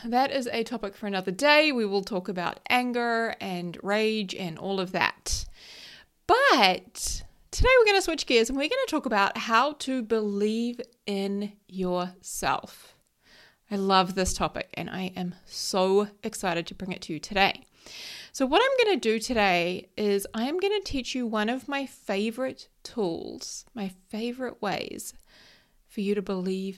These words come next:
in yourself, okay? So when we have a goal or something that we want to change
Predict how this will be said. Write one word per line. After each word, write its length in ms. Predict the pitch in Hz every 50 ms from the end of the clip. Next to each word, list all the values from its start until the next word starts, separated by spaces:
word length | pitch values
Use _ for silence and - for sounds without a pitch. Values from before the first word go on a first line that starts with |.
| - -
in 120 | 190 185
yourself, 720 | 180 180 175 180 - - 180 147 - - - - - - - - - - - - - - - - -
okay? 380 | - - 175 156 165 185 247 302 - _ _ _ _ _ _ _ _ _ _ _ - - - - - - - - - - -
So 160 | - 294 285
when 240 | 254 294 311 339 359
we 160 | 415 427 466
have 280 | 381 - - 262 262 285
a 60 | 320
goal 460 | 262 - 254 214 202 202 208 208 214
or 160 | - - 220
something 340 | 226 - 240 - - 240 247 240
that 140 | 262 -
we 140 | 262 294 285
want 400 | 254 233 220 208 208 214 - -
to 160 | - - 233
change 760 | 233 - - - - 262 240 226 220 214 208 214 226 214 -